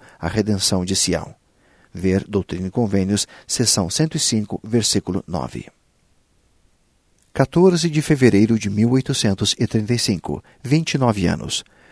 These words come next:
Organiza o Quórum dos Doze Apóstolos.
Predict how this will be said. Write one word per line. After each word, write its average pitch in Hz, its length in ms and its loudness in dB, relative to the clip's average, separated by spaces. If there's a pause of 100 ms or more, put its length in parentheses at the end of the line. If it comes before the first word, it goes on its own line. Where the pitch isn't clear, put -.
(200)
Organiza 123 720 4
o 147 100 2
Quórum 104 400 4
dos 104 220 0
Doze 98 240 2
Apóstolos. - 720 -6